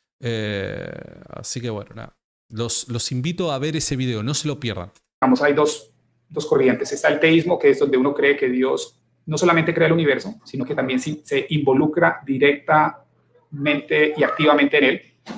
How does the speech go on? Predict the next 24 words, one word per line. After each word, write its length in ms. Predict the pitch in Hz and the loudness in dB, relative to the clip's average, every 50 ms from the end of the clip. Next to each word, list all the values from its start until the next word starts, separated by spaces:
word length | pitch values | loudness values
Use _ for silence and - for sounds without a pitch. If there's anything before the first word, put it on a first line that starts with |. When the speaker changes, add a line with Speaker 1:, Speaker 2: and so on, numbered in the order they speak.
| - _ _ | -16 _ _
Speaker 2:
Y 60 | - | -2
tenemos, 280 | 156 165 156 160 175 - | 0 2 2 2 2 2
por 120 | - 170 | 2 2
ejemplo, 840 | 139 - - 156 151 - - - 160 160 160 156 151 - - - - | 2 2 0 0 0 -2 -4 -2 0 2 4 4 2 0 -2 -6 -8
que 80 | - | -8
esa 120 | - - 165 | -4 -4 -2
es 60 | 156 | 0
la, 220 | 165 156 147 - - | 2 0 0 0 -4
esa 140 | - - 165 | -10 -10 -10
es, 60 | 156 | -10
digamos, 280 | - 143 139 127 127 127 | -8 -8 -8 -8 -8 -8
esa 160 | 143 - 165 | -8 -6 -4
es 40 | 160 | -2
la 80 | 151 | -2
visión 420 | 135 123 127 - 143 139 139 139 - _ _ _ _ _ | -2 -2 -4 -4 -4 -4 -4 -6 -8 _ _ _ _ _
judía, 480 | - 139 143 147 147 156 165 160 - _ _ _ _ _ _ _ _ | -2 0 2 2 2 2 0 -2 -6 _ _ _ _ _ _ _ _
eh, 340 | - 143 127 123 120 - - - _ _ _ | -6 -4 -2 -2 -2 -4 -6 -10 _ _ _
la 80 | - 131 | -2 0
visión 240 | 123 123 147 131 | 0 0 0 0
judeocristiana, 640 | 123 147 139 131 117 117 117 113 117 - 147 135 127 | 2 2 4 4 2 0 -2 -8 -10 -10 -12 -12 -8
un 80 | 135 139 | -6 -2
Dios 180 | 139 147 147 | 0 0 0
activo, 360 | 139 127 - - - - - - | -2 -4 -4 -4 -4 -4 -4 -6
¿cierto? 400 | - 143 - - - 190 190 | -6 -6 -6 -4 -6 -8 -8